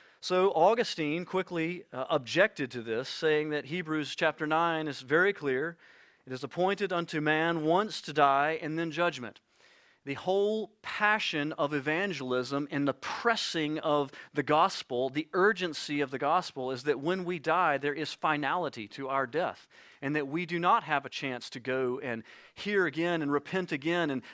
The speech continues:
live life over again after we die. That just grates against the entire message of the Bible. And so he rejected Clement's interpretation.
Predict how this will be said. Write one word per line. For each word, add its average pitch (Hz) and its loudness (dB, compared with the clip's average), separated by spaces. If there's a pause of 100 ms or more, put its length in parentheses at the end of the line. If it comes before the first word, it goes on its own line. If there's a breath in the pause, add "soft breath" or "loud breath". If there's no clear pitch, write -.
live 170 4
life 165 2
over 165 2
again 143 0
after 151 0
we 147 -2
die. 151 2
That 147 -2
just 147 -10
grates 165 -2
against 151 -4
the 151 -8
entire 196 -2
message 180 -4
of 135 -2
the 131 -4
Bible. 131 0 (880 loud breath)
And 139 -6
so 180 2
he 208 -6
rejected 156 0
Clement's 160 -4
interpretation. 147 -4